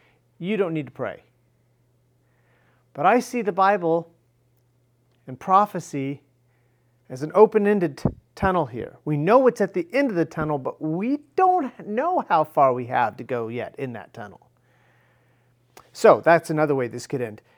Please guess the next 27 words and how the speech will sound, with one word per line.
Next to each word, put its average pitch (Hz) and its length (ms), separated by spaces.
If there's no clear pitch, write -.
You 214 120
know, 240 140
another 240 260
way 175 180
this 156 200
could 143 160
end, 160 340
and 160 120
again, 165 200
I'm 185 160
not 165 140
hoping 190 380
for 143 140
this, 123 480
is 127 400
Jesus' 165 600
return 170 500
could 139 300
be 170 160
delayed, 131 580
but 147 220
our 143 340
nation 160 480
and 139 140
our 131 120
civilization 135 800
collapses. 123 920